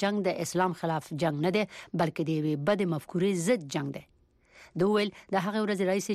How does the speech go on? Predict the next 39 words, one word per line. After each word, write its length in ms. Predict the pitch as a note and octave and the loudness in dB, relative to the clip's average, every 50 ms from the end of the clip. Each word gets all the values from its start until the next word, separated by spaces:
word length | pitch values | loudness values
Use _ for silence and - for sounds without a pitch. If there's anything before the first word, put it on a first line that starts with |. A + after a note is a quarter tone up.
| - | -2
چې 80 | - G#3 G3 F3+ - - - _ | 0 -2 -2 -2 -6 -20 -10 _
زه 60 | G3 G3 D#3+ | -2 -2 0
جمهور 240 | F#3+ E3+ D#3 D#3+ G#3+ F3+ F3 | 0 -2 0 0 0 2 2
رئیس 160 | E3 D3+ - - | 0 0 0 -2
شوی 160 | A3+ G#3 G#3 | 0 0 0
یم، 100 | G#3 F#3+ E3+ | 0 0 0
په 40 | - D#3+ D#3 | 0 0 2
نړۍ 180 | D3+ E3 G3 F#3 - | 2 0 0 0 0
کې 100 | G3+ G3 F#3 - - - _ F#3 | -2 -2 -2 -4 -12 -12 _ 0
د 120 | F3+ F3 C#3 | 0 2 2
دهشتګرۍ 580 | E3+ D3 - - E3+ D3 C#3+ D3 D#3+ E3 F3+ F#3+ F3 | 0 -2 0 -2 -4 -4 0 0 0 2 2 0 0
د 20 | F3 C#3+ | -2 -2
حملو 300 | C3 D#3 D3+ D3 D#3 D#3+ E3+ | -2 -2 0 2 2 0 0
راپورټونه 380 | E3 - - C#3+ - - D#3+ D3+ C#3+ | 0 -2 -4 -4 -2 -2 -2 -2 -2
رسیږي.» 400 | D#3 C#3+ - - D#3 C3 - - - _ - - _ _ _ _ _ - - - - - - - - - - | -4 -4 -2 -2 -4 -4 -4 -12 -14 _ -20 -20 _ _ _ _ _ -20 -20 -20 -20 -20 -20 -20 -12 -2 0
ده 80 | F3 F3 E3+ | 2 4 4
دا 60 | F#3 | 2
خبره 300 | E3 - F#3+ E3+ F3 E3+ | 2 0 0 0 0 -2
کړې 200 | E3 - F#3 F#3 F3+ | -2 -2 -2 0 0
ده 60 | F#3 F3 | -2 -2
چې 60 | - F3+ | -2 -2
د 80 | D#3+ D#3+ - | -4 -4 -2
کومې 180 | - D#3+ D#3 D#3 D3+ | -2 -2 -2 0 0
ورځې 220 | E3+ F3+ D#3+ E3+ D#3+ | 0 0 0 0 0
راهیسې 300 | E3 G#3 C4+ A#3 - G#3+ E3+ - | 2 2 0 0 0 -4 -4 -2
چې 80 | F3+ D#3+ C#3+ _ _ _ _ _ _ _ _ _ _ _ _ _ _ | -2 -4 -4 _ _ _ _ _ _ _ _ _ _ _ _ _ _
د 240 | - E3 D#3 G3 F#3 D#3+ E3 | -8 -2 0 0 2 2 2
داعش 240 | D#3+ E3 G#3 A#3 - - | 2 2 2 0 -2 0
ډله 200 | F3+ A#3 B3+ C#4+ C4+ | 0 0 2 2 0
منځته 200 | B3 G#3 - - D#3 D3 | 0 -2 -2 -2 -4 -4
راغلې 260 | D3 C3+ D3 C#3 C#3+ C3+ | -2 -4 -4 -4 -2 -4
ده، 60 | C3+ C#3 _ - _ _ _ _ _ _ | -6 -8 _ -18 _ _ _ _ _ _
په 80 | - E3 D#3 C#3+ _ _ _ _ - E3 | -2 0 0 -2 _ _ _ _ -2 -2
مسلمانانو 640 | D#3+ - - E3 D#3 D3+ D3+ D#3+ F#3 G#3 G3+ E3 D3+ | -2 0 0 0 0 2 2 4 4 4 2 0 -2
باندې 220 | D#3+ D3 C#3+ C#3+ C3 | -2 -4 -4 -4 -2
حملې 220 | D3+ D3+ D3 C#3+ C#3 | -2 0 -2 -2 -2
زیاتې 220 | C#3+ C#3 - - C#3 - | -2 -4 -4 -4 -6 -4
شوې 160 | - C#3+ C3 - | -6 -6 -6 -8
دي. 60 | E3 | -10